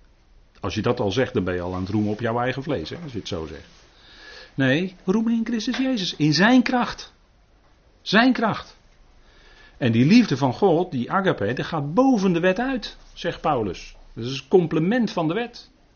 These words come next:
Dus daar, daarom hoeven we ons niet zelf heel vroom onder die wet te stellen en proberen te gaan voldoen. Nee,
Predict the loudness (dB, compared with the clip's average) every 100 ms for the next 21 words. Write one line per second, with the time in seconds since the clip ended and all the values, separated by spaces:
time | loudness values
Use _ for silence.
0 | _ _ _ _ _ _ _ _ _ _
1 | _ _ _ _ _ _ -14 -12 -8 -8
2 | -8 -12 -16 -12 -8 -6 -6 -8 -10 -10
3 | -8 -6 -4 -6 -8 -20 -20 -20 -12 -6
4 | -2 -2 -2 0 0 0 0 0 2 6
5 | 6 6 4 4 2 2 -2 -2 0 -2
6 | -4 0 2 2 0 -2 -4 -4 -4 0
7 | 0 2 2 2 -2